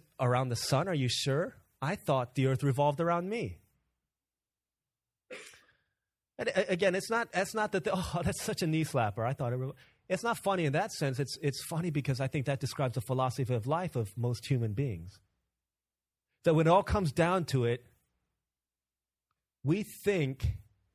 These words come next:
we want the world to revolve around us. And if things are not going our way in this relationship,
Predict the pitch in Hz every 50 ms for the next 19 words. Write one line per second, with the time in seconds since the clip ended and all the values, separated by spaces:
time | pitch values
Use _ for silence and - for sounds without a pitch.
0 | _ _ _ _ - 135 175 214 202 185 185 180 160 143 131 - - - _ _
1 | - 143 127 131 139 143 143 139 - 139 123 120 110 120 120 123 123 120 120 120
2 | 113 110 107 104 101 - 90 85 71 - - - - - - - _ _ _ _
3 | _ _ _ _ _ _ _ _ _ _ _ _ _ _ _ _ _ _ _ -
4 | - - - - _ _ _ _ _ _ - 139 139 139 135 - - - _ _
5 | _ _ _ _ _ _ _ - 185 208 185 202 208 202 185 - 180 175 165 165
6 | - - 147 151 165 175 170 180 180 190 196 202 - _ _ - 160 160 170 160
7 | - 170 160 165 170 160 - 180 165 - - 185 185 -